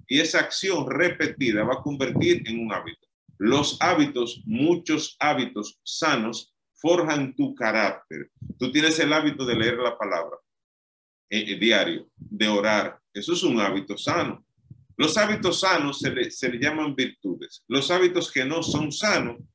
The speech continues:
se le llaman vicios. O sea, fumar es un vicio, es un hábito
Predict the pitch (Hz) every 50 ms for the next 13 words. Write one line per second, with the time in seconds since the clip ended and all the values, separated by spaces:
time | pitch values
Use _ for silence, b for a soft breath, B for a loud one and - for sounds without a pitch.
0 | _ - - 135 131 127 131 131 151 156 156 156 151 143 127 120 123 113 104 -
1 | - - - - - - - - _ _ _ _ _ - 104 - - 131 98 -
2 | - - 160 170 170 185 220 214 220 214 - - - - 135 - 151 147 131 107
3 | 104 - - - - 76 - _ _ _ _ _ _ _ _ - 165 - - 156
4 | 147 143 160 160 139 107 104 104 - - - _